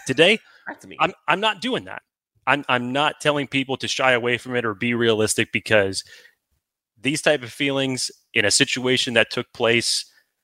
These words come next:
Speaker 1: in the playoffs, you just can't get around that.
Speaker 2: Alan N G, two exclamation points behind this. Fire Staley.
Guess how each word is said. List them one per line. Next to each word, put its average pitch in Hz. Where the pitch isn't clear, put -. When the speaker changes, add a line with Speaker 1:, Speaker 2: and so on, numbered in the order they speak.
Speaker 1:
in 156
the 160
playoffs, -
you 123
just -
can't 117
get 120
around 113
that. -
Speaker 2:
Alan 151
N 139
G, 113
two 190
exclamation 147
points 123
behind 120
this. 107
Fire 135
Staley. 82